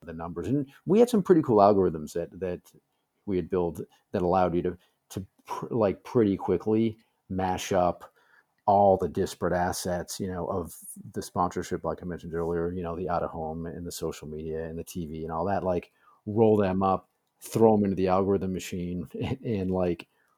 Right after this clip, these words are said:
ro-, roll out, you know, the Sponsor Hub score. So we had some pretty nifty algorithms as we were kind of moving along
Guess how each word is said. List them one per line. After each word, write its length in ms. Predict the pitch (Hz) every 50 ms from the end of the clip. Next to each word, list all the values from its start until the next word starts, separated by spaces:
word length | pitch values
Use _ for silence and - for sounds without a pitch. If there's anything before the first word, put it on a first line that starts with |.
| _ _ -
ro-, 280 | 101 101 104 107 - _ _ _ -
roll 380 | - 113 117 107 101 98 98 98
out, 240 | 92 92 92 92 87 - _ _ _ -
you 160 | 120 101 98
know, 100 | 95 82
the 80 | 78 82
Sponsor 340 | - - 90 85 82 - -
Hub 180 | 73 80 76
score. 380 | - - - 80 67 - - _ _ _ _ _ _ _ _ _ _ _ _ _ _ _ _ _ -
So 140 | - - 127
we 60 | 135
had 100 | 147 139
some 140 | - 151 131
pretty 300 | - - - 208 190 170
nifty 280 | 147 139 135 135 - 101
algorithms 600 | 101 98 98 98 92 92 87 87 87 87 82 95
as 540 | - 101 95 92 87 87 85 82 - - -
we 100 | 95 90
were 80 | 87
kind 160 | - 87 82
of 60 | 85 90
moving 260 | 90 80 80 90 82
along 460 | 78 73 73 82 80 78 80 85